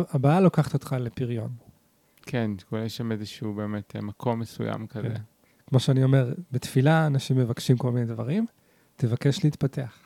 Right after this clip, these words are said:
Speaker 2: אשכרה,
Speaker 1: כן.
Speaker 2: נכון.
Speaker 1: זה ה-, זה ה-, כל מה שבאמת הנשמה רוצה לעשות כאן, ומזה, מן הסתם, ייוולדו הדברים שאתה רוצה. אוקיי, אז יש לנו את רבקה, והיא נכנסת להיריון.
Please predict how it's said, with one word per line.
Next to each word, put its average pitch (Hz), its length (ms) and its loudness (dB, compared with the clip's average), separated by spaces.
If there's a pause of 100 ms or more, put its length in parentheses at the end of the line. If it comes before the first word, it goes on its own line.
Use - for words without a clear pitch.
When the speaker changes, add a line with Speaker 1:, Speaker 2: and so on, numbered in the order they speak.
(840)
Speaker 2:
אשכרה, 117 460 -4 (240)
Speaker 1:
כן. 123 100 -8
Speaker 2:
נכון. 123 300 -8
Speaker 1:
זה 127 180 2
ה-, 131 160 2
זה 127 180 0
ה-, 131 380 -2 (440)
כל 139 120 2
מה 139 140 4
שבאמת 127 560 0
הנשמה 123 400 0
רוצה 120 300 0
לעשות 120 340 -4
כאן, 127 280 -2
ומזה, 120 520 4 (460)
מן 135 180 -2
הסתם, 151 300 2
ייוולדו 127 540 2
הדברים 123 400 2
שאתה - 180 -4
רוצה. - 280 -4 (1160)
אוקיי, 160 240 4
אז 127 80 4
יש 143 140 6
לנו 170 100 12
את 151 80 6
רבקה, 127 340 4
והיא 120 200 2
נכנסת 147 420 4
להיריון. 120 500 0